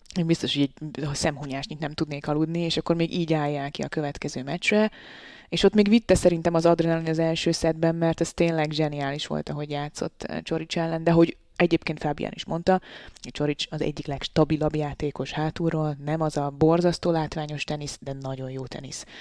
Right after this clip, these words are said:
És ez az, amit, eh, amit egyre jobb adogatásokkal, eh, és az, hogy egyre jobb, nem az, hogy egyre jobban bírta, hanem hogy ő stabilan bírta ezt a, ezt a terhelést, az, az egy idő után azért átfordította ezt a meccset. De szerintem ez egy tök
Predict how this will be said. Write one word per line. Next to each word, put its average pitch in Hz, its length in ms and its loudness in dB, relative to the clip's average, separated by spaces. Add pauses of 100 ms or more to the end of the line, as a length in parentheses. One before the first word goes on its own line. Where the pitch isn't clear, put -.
(200)
És - 140 -4
ez 147 100 2
az, 147 140 0
amit, 147 280 -4
eh, 143 400 -2
amit 147 180 -6
egyre 160 300 2
jobb 143 220 2
adogatásokkal, 156 880 0 (400)
eh, 135 320 -6
és - 200 -6 (160)
az, 160 200 4
hogy 151 140 0
egyre 151 280 4
jobb, 151 220 6 (220)
nem 165 140 0
az, 156 100 -4
hogy - 100 -6
egyre 147 120 2
jobban 160 280 6
bírta, 160 240 6
hanem 143 200 -2
hogy 123 140 -6
ő 147 160 2
stabilan 139 480 2
bírta 135 320 -4
ezt 135 200 -8
a, 135 180 -4
ezt - 160 -10
a - 60 -6
terhelést, 139 540 -6
az, 135 220 -8
az 156 140 -8
egy 143 120 -6
idő 147 160 -4
után 139 300 -8
azért 139 280 -10
átfordította - 800 -8 (340)
ezt - 200 -12
a - 40 -8
meccset. - 400 -10
De 160 260 0 (300)
szerintem 175 280 0
ez 170 80 6
egy 175 100 6
tök - 280 4